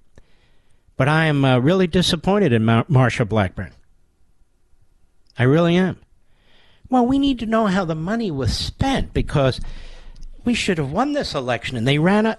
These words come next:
really? Are you confused about how the money was spent?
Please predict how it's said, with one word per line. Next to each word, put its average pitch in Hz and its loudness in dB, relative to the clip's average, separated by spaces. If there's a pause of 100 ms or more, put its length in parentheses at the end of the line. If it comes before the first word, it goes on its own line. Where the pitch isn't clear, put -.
(140)
really? 220 -6 (1800)
Are 135 4
you 127 4
confused 180 0
about 175 2
how 175 2
the 175 2
money 175 2
was 175 2
spent? 175 -2